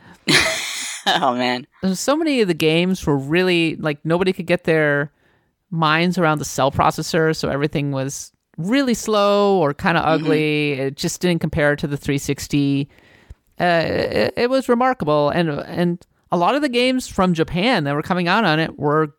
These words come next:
Speaker 2: gorgeous. Lost
Speaker 1: Yeah.
Speaker 2: Odyssey, gorgeous. Tales of Vesperia, gorgeous. And
Speaker 1: Mm-hmm.
Speaker 2: meanwhile, a lot of Japanese developers were staying on the P S two.
Speaker 1: <laughs> Yeah, that's right. That, that system hung in there for a long time.
Speaker 2: Persona four came out in two thousand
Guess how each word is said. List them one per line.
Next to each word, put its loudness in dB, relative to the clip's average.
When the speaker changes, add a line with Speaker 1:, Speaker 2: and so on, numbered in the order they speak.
Speaker 2:
gorgeous. -4
Lost 0
Speaker 1:
Yeah. 2
Speaker 2:
Odyssey, 2
gorgeous. 0
Tales 0
of 0
Vesperia, 0
gorgeous. -4
And -4
Speaker 1:
Mm-hmm. 2
Speaker 2:
meanwhile, 2
a 4
lot 2
of -2
Japanese 0
developers 0
were -4
staying 0
on 2
the -2
P -4
S 0
two. -2
Speaker 1:
<laughs> -20
Yeah, 2
that's 0
right. 2
That, 0
that 2
system 0
hung 2
in 2
there 0
for 0
a 2
long 2
time. 0
Speaker 2:
Persona 0
four 0
came -4
out 0
in -4
two -6
thousand 0